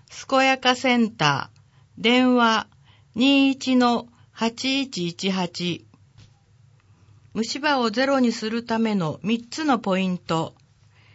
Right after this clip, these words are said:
一、歯磨きの習慣をつけておく。早い時期から食後に歯磨きをする習慣をつけておくことが大切です。自分磨き、プラス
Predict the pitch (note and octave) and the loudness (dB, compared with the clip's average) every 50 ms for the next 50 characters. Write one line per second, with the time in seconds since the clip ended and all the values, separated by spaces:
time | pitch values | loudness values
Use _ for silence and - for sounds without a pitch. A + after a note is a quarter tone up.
0 | - _ _ _ _ - G#3+ G#3 - - B3 A#3+ - - _ _ _ _ _ _ | -20 _ _ _ _ -8 -8 -8 -4 -4 -4 -4 -4 -8 _ _ _ _ _ _
1 | _ _ _ _ _ - - A#3 C4 D4 D4 C#4+ B3+ A#3+ A#3+ A3+ G#3 G3 F#3+ F#3 | _ _ _ _ _ -4 0 0 2 4 4 4 2 2 0 -2 0 0 -2 -2
2 | - - B3 B3+ B3+ B3 B3 A#3+ A#3 A#3 A#3 A#3 A3+ A3+ A3+ - - - C4 B3 | -4 -4 -2 -2 -2 0 0 2 2 4 4 2 0 -2 -4 -6 -2 -2 -2 -2
3 | B3 F#3 F3 D#3+ D3+ D3+ - - D#3 D3+ C#3 - - _ _ _ _ _ _ _ | 0 0 0 0 -2 -4 -6 -8 -8 -8 -8 -8 -14 _ _ _ _ _ _ _
4 | _ _ _ _ _ _ - A#3+ C4 C#4+ C#4+ D4 C#4+ B3 G3+ G#3+ G#3 - - - | _ _ _ _ _ _ -2 0 0 2 2 0 0 -2 -4 -4 -6 -6 -8 -4
5 | - D#3+ D#3 E3+ E3+ - - - - G3+ G#3 - C#4 C4+ C4+ C4+ C4+ C4 B3+ A#3 | -2 0 0 2 0 -2 -4 -6 -6 -6 -2 0 0 2 2 2 2 2 2 2
6 | A#3+ B3+ C#4+ C#4+ C#4 B3+ A#3 A#3+ A3+ G#3+ G3+ F#3+ F#3+ - - G3+ F#3 F3+ F3 - | 2 2 2 2 2 2 0 -2 -4 -2 -2 -2 -4 -4 -6 -6 -6 -4 -6 -4
7 | - A3+ A#3 A#3 A#3 A#3 A#3 A3+ A3 A3 A3 G#3+ A3 G#3+ - - - B3 A#3 A#3 | -4 -4 -4 -4 -2 0 0 2 2 0 0 -2 -4 -6 -8 -4 -4 -4 -2 -2
8 | G3+ F#3 F#3 F3+ - - - G#3 G3+ - F#3+ G3 G#3+ A#3+ A#3+ A#3 A3 G3 F#3+ F#3+ | -2 -4 -4 -4 -6 -10 -10 -10 -8 -6 -6 -2 -2 -2 -2 0 0 0 0 0
9 | - F#3 E3+ E3 - D#3+ D3+ D3+ D3+ D#3 - - - _ _ _ _ - _ _ | -2 -4 -4 -4 -6 -8 -6 -6 -6 -8 -8 -14 -20 _ _ _ _ -20 _ _
10 | - - - - _ _ _ - G#3 A3+ B3 D4+ D4+ D4 C#4+ C#4 C#4 C4+ C4 A#3+ | -20 -20 -20 -20 _ _ _ -6 -6 -4 0 2 2 2 4 4 4 4 4 2
11 | A3+ - - - C#3 - - - _ _ _ _ _ _ - A3+ A3+ A3+ A3+ A3+ | 0 0 -2 -6 -6 -6 -8 -14 _ _ _ _ _ _ -8 -4 -2 -2 -2 -2
12 | - - A3+ G3+ - - | -4 -6 -6 -6 -6 -10